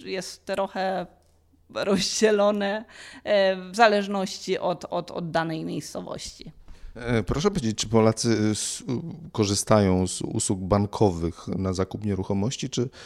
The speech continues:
Speaker 2: czy są to inwestycje poczynione za, za gotówkę, e, z kapitału, który jest już do dyspozycji?
Speaker 1: Myślę, że, e, dużo klientów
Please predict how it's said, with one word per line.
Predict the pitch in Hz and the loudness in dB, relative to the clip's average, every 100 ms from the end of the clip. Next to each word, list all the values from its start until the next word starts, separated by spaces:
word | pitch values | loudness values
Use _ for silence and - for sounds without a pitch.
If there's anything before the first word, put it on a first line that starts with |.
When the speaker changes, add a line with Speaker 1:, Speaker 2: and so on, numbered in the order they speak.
| - | -16
Speaker 2:
czy | - | -4
są | 123 123 | 2 2
to | 120 117 110 107 107 107 107 110 | 4 4 4 4 2 2 0 0
inwestycje | 113 104 - 107 101 - 104 98 92 | 0 0 -2 -6 -4 0 2 2 0
poczynione | 101 - 101 95 95 | -4 -4 0 0 0
za, | 90 92 90 90 87 - - - - | 0 0 0 0 -4 -6 -10 -12 -12
za | 160 - | -8 -6
gotówkę, | 165 - 85 - 95 87 - - - - | -6 -4 -4 -4 -8 -8 -14 -20 -18 -6
e, | 117 | -2
z | - | 0
kapitału, | 98 107 - 98 95 | -2 -2 2 4 4
który | - 98 98 | 0 0 6
jest | 104 95 - | 6 6 -2
już | 95 90 - 85 | -2 -2 -4 -2
do | 92 | 2
dyspozycji? | 87 85 98 90 85 - - - - - - | 2 2 0 0 0 -2 -8 -14 -20 -20 -14
Speaker 1:
Myślę, | 220 330 370 262 233 | -10 -8 -4 -2 -2
że, | 208 214 202 196 - | 0 2 4 2 0
e, | - - | -6 -8
dużo | 185 180 262 277 | -8 -8 -8 -8
klientów | - 220 220 233 220 | -8 -6 -4 -4 -6